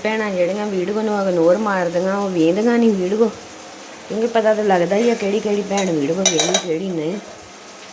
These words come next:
ਤੇ ਕੰਮ ਤੇ ਚਲੋ ਸਾਰੇ ਹੀ ਕਰਨ ਡਏ, ਸਫਾਈਆਂ ਘਰ ਦੀਆਂ ਅਸੀਂ ਵੀ ਕਰਨ ਹੀ ਡਏ, ਤੁਸੀਂ ਵੀ ਨਾਲ ਨਾਲ ਸਫਾਈਆਂ ਕਰੋ,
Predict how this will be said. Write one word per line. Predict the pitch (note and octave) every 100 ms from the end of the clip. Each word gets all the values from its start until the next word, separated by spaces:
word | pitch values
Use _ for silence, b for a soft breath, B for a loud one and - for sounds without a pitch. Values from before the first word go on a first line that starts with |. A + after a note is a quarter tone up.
| - - - -
ਤੇ | -
ਕੰਮ | G#3+ A3 G#3
ਤੇ | G#3+ G#3+
ਚਲੋ | G#3+ A3+ - -
ਸਾਰੇ | E3+ G3
ਹੀ |
ਕਰਨ | A3+ G3 F3+ E3+
ਡਏ, | F3+ F#3+
ਸਫਾਈਆਂ | F#3+ E3+ E3+ E3+ F3
ਘਰ | G3 F#3
ਦੀਆਂ | F3+ D#3+ E3
ਅਸੀਂ | G3+
ਵੀ | A3+
ਕਰਨ | A3+ G3 G3+
ਹੀ | A3
ਡਏ, | G3+ G3 G3+
ਤੁਸੀਂ | G3 F#3+
ਵੀ | A3
ਨਾਲ | A3+ G3+ F#3+
ਨਾਲ | F3+ F3
ਸਫਾਈਆਂ | F3 F#3 D#3+ D#3+
ਕਰੋ, | E3 F#3